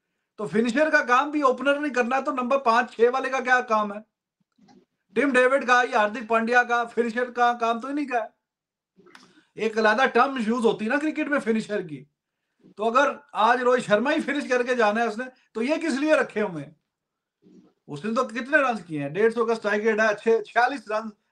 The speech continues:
नहीं, फ़ोर्टी थ्री रन किए हैं ट्वेंटी नाइन बॉल्स पे, एक छक्का, सात चौके, वो एक सौ अड़तालीस का स्ट्राइक रेट है। तो एक सौ अड़तालीस के स्ट्राइक रेट से आप खिला दें, सत्रहवें, अठारहवें ओवर के अंदर अंदर मैच खत्म हो जाएगा।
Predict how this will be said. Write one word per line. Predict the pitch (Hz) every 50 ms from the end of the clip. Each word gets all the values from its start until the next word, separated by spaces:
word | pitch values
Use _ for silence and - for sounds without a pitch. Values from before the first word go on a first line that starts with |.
| -
नहीं, | 202 220 220 220 - _ _ _ _ _ -
फ़ोर्टी | 214 233 240 294 254
थ्री | - - 294 302
रन | 285 269 254 226
किए | 202 220 233
हैं | 233 220
ट्वेंटी | 214 208 208 208 208
नाइन | 185 175 180 175
बॉल्स | 160 151 151 151 147
पे, | - - 147 139 - _ _ _ - - 151
एक | 185 220 233 220
छक्का, | - - 220 220 220 214
सात | 208 175 156 147 147
चौके, | - 170 165 165 202 208 208
वो | 208 - _ _ _ - 190
एक | 202 208 202
सौ | 240 240
अड़तालीस | 226 208 - 208 220 247 254 -
का | - 196
स्ट्राइक | 160 - - 139 139 139 147
रेट | 170 180 170 175
है। | 160 - _ _ _ _ _ _ _
तो | - 208
एक | 208 208
सौ | 233 226
अड़तालीस | 220 220 220 220 226 240 220
के | 220 240
स्ट्राइक | 220 - 214 208 214 208 220
रेट | 226 214
से | - 202
आप | 202 196 - -
खिला | 160 156 165 185 208
दें, | 220 226 214 208 - _ _ _
सत्रहवें, | _ - - - - 196 190 214 214 220 226 226
अठारहवें | 214 156 165 190 202 208 214 214 208
ओवर | 202 190 196 208 208
के | 208 202
अंदर | 196 190 190 208 208
अंदर | 208 202 196 175 - - _ _ _ _ _ -
मैच | 139 139 139 143 139
खत्म | - 170 165 196 208
हो | 208 214
जाएगा। | 208 214 214 208 208 214